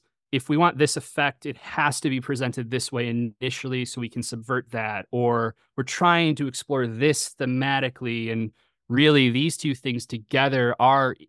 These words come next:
additive towards what we're trying to say or explore. And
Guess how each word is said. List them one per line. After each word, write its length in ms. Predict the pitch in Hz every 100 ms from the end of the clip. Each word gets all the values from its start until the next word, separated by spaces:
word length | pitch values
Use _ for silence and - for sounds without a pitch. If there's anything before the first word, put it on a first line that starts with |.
| _
additive 580 | 127 151 147 - 131 -
towards 420 | - 165 160 147
what 80 | 127
we're 60 | 104
trying 440 | - 120 117 117
to 120 | -
say 380 | 117 - 117 117
or 160 | 113 110
explore. 580 | - - 123 120 117 113
And 440 | 117 120 117 113